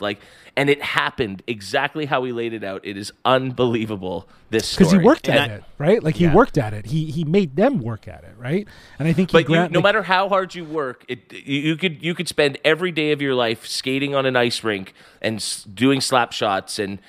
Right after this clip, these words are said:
Speaker 1: and whatever. It doesn't mean you're going to be even a good hockey player, let alone the best in the world. It's
Speaker 2: Sure.
Speaker 1: crazy that he was able to do this,
Speaker 2: Sure.
Speaker 1: you know?
Speaker 3: The only thing I will say, though, that I think, the only negative for me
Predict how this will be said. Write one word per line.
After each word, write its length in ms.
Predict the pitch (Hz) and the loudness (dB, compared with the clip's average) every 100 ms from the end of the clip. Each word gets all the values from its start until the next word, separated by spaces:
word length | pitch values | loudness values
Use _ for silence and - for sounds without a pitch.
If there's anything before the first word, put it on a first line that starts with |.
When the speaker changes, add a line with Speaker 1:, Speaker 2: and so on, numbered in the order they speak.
| - _ | -20 _
Speaker 1:
and 160 | 110 110 | 0 4
whatever. 340 | 123 117 95 | 4 4 0
It 120 | 117 - | 0 2
doesn't 320 | 147 143 139 | 2 2 -8
mean 480 | 117 120 139 139 120 | -10 -8 -6 -6 -6
you're 140 | 120 | -8
going 380 | 95 117 123 120 | -2 2 2 0
to 100 | - | -4
be 320 | 113 113 104 - - - - | -2 -4 -4 -12 -20 -4 2
even 200 | 147 131 | 2 2
a 80 | |
good 280 | 104 139 160 | 0 0 2
hockey 320 | 151 113 113 | 2 0 -4
player, 320 | 107 110 98 101 | -6 -4 -4 0
let 180 | 135 | 0
alone 380 | 147 143 131 127 | 0 0 -2 -2
the 140 | 104 120 | -4 -6
best 440 | - 139 127 - | -2 -2 0 -4
in 120 | 131 | -6
the 80 | 127 | -6
world. 340 | 107 123 104 98 | -4 -4 -4 -6
It's 140 | - | -12
Speaker 2:
Sure. 100 | - | -6
Speaker 1:
crazy 680 | - 139 143 143 - 90 87 - - - | 2 4 4 2 -4 -6 -10 -18 -8 0
that 100 | 123 | 0
he 80 | |
was 140 | 123 120 | 0 0
able 260 | 131 123 117 | 2 2 -2
to 100 | 110 | -6
do 240 | 110 107 | -4 -4
this, 220 | 92 - | -4 -2
Speaker 2:
Sure. 120 | - | 0
Speaker 1:
you 60 | 107 | 0
know? 180 | 92 104 - - | -2 -6 -12 -20
Speaker 3:
The 200 | 127 131 | -6 0
only 200 | 156 196 | 0 0
thing 240 | 214 170 160 | -2 -2 2
I 80 | 139 | 2
will 220 | 120 123 | 2 0
say, 260 | - 120 | 0 0
though, 380 | 113 113 107 104 - | 2 2 2 0 -2
that 340 | 113 104 - _ | -2 -2 -4 _
I 140 | 107 | -4
think, 360 | 104 113 104 - _ - - 123 | -4 -6 -8 -12 _ -16 -14 -12
the 160 | 120 - | -12 -4
only 460 | 131 156 156 139 - | -2 0 0 -4 -6
negative 540 | 110 117 113 95 90 | -8 -4 -4 -6 -8
for 200 | - 92 | -8 -8
me 220 | 78 76 | -8 -12